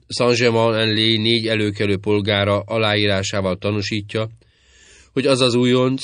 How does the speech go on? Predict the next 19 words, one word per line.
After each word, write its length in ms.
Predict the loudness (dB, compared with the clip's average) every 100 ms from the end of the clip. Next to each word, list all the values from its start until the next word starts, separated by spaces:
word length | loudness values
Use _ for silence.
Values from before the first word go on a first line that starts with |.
| -12 _ -18 -6
aki 420 | -6 -2 -2 -2 -4
Alexandre 640 | 0 0 0 -2 -2 -2
Dumas 360 | -2 0 2
néven 340 | 2 2 2 0
katonának 600 | -4 -4 -2 0 -2 -2
jelentkezett, 720 | -2 -2 -4 -4 -4 -6 -10 -10
nem 240 | -2 -2
más, 440 | 0 0 0 -2 -10 _ _ _
mint 260 | -6 -6 -2
de 140 | -2
la 240 | 0 0 -2 -4
Pelletier 600 | -4 -4 -4 -2 -2 -2
Márki 440 | -2 -4 -8 -14
fia. 420 | -10 -10 -10 -12 _ _ _ _ _ _ _ _ _ _ _ _ _ _ _ _ _ _ _ _ _ _ _ _ _ -20 -20 -20 -20 -20 -20 _
Tizenhárom 600 | -2 2 2 2 2 2
nappal 360 | 2 0 2 2
apám 340 | 2 0 0
jelentkezése 720 | 2 2 0 -4 -6 -4 -4
után, 540 | -6 -4 -2 -2 -2